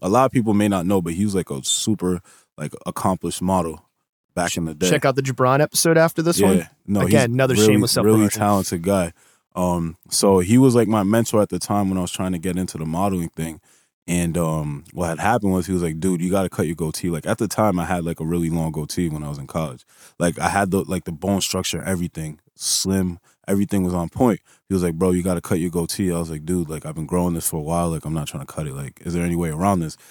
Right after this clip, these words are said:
Speaker 1: He was like, "When you get in the industry, you could do whatever you want with your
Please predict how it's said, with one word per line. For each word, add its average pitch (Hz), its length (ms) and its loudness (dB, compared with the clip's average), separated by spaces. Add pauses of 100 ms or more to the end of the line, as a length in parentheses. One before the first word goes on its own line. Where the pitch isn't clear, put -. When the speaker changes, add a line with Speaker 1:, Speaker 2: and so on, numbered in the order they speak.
(140)
Speaker 1:
He 104 80 0
was 95 60 2
like, 87 160 2
"When 104 140 2
you 139 120 4
get 104 240 2
in 110 60 0
the 92 120 0
industry, 123 440 2
you 107 180 -2
could 113 140 -2
do 113 80 4
whatever 98 240 2
you 87 100 0
want 92 140 0
with 90 60 -2
your 87 60 -4